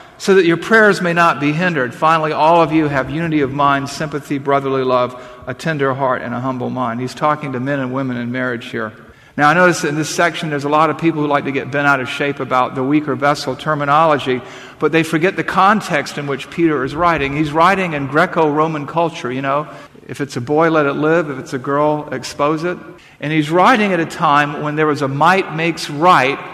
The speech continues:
mindset in the culture. Men ha-, were legally stronger, physically stronger, and he's saying, "Look, live with your wives according to knowledge." We already explained all that last week, right?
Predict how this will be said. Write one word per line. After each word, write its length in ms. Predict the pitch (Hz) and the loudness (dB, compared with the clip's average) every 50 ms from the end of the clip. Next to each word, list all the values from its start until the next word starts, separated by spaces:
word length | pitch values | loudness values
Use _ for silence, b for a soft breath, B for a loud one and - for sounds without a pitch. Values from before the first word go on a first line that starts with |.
| - - _ _ - 139 | -18 -20 _ _ -10 -4
mindset 760 | 135 147 165 185 202 196 165 - - - 135 123 113 - - - | 0 4 4 4 4 2 0 -4 -2 -2 -2 -4 -4 -8 -8 -8
in 140 | 143 143 | -6 -6
the 80 | 135 135 | -6 -6
culture. 580 | - - 175 175 180 165 - - - 110 - - - - B B B B B B | -8 -4 -2 -2 -2 -2 -2 -6 -6 -6 -8 -8 -14 -20 B B B B B B
Men 320 | 143 147 175 196 214 214 | -4 0 2 2 2 2
ha-, 280 | 190 170 180 175 139 123 | 2 0 0 -2 0 0
were 200 | 143 143 139 135 | 0 2 2 4
legally 480 | 143 165 214 226 190 220 202 185 175 165 | 6 6 6 6 6 4 4 4 4 4
stronger, 580 | - - - 175 156 151 151 143 147 143 143 | 2 -2 0 2 2 2 2 2 0 0 0
physically 680 | - - - - 254 277 240 208 214 202 - 180 165 147 | -2 -8 -12 0 0 2 2 2 0 0 2 2 0 2
stronger, 680 | 156 - - 151 143 135 135 135 123 131 127 127 127 123 - - B B B B B B | 0 -2 -4 0 0 0 0 0 -2 -2 -2 -2 -2 -6 -12 -20 B B B B B B
and 120 | - 143 147 | -8 -4 -4
he's 160 | 147 143 - | -2 -4 -2
saying, 380 | - 185 170 147 139 135 135 | 0 0 2 2 0 0 0
"Look, 300 | 151 190 214 156 - - - - - - _ _ _ - | 0 0 0 0 -2 -6 -14 -18 -20 -20 _ _ _ -2
live 180 | 139 156 202 220 | 0 0 2 0
with 160 | 190 185 190 | 0 -2 0
your 100 | 185 170 | 0 2
wives 320 | 160 160 165 165 156 147 | 4 4 4 4 4 2
according 400 | 151 - - - 175 165 160 156 143 | -2 -6 -4 0 0 0 0 0 -2
to 60 | 131 | -2
knowledge." 420 | 139 143 135 127 127 131 123 - | 0 2 2 2 0 0 -4 -2
We 120 | 143 156 165 | -2 0 0
already 180 | 170 156 143 | 2 0 0
explained 500 | 131 - - - - - 147 143 139 131 | -2 -2 -6 -10 -6 -4 -2 -2 0 0
all 140 | 123 120 120 | 0 0 0
that 220 | 120 120 117 - | -2 -2 -4 -4
last 320 | 120 117 113 113 - - - | -4 -4 -6 -6 -8 -10 -10
week, 200 | 127 120 110 - | -8 -8 -8 -6
right? 260 | 123 120 127 139 | -4 -4 -4 -6